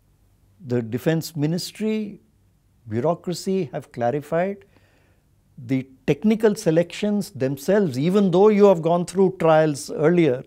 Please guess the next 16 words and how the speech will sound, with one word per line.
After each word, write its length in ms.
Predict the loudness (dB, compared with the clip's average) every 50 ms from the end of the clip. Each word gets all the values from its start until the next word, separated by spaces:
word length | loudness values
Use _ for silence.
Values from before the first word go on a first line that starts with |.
| _ _ _ _ _ _ -4
will 180 | -4 -4 -2
take 300 | -2 -2 -2 -4 -4 -8 -8
three 200 | -4 -4 -2 0
years. 420 | 0 -2 -2 -4 -8 -12 -16 -20 _ _ _ _ _ _ _ _
Then 320 | -2 2 4 4 4 4 2
price 380 | 0 0 2 2 2 2 0
negotiations 800 | 0 0 2 2 2 0 2 0 0 0 0 -2 -4 -6 -6 -6
will 160 | -6 -6 -6 -8
start, 460 | -8 -8 -6 -4 -4 -4 -4 -6 -6
which, 220 | -6 -6 -4 -2 0
as 180 | -2 -2 -2
we 140 | -4 -6 -6
know, 320 | -6 -6 -6 -6 -6 -8 _ _ _ _ _ _ -2
likely 360 | 0 0 0 0 -2 -4 -4
to 120 | -6 -8
take. 340 | -6 -4 -4 -4 -4 -6 -12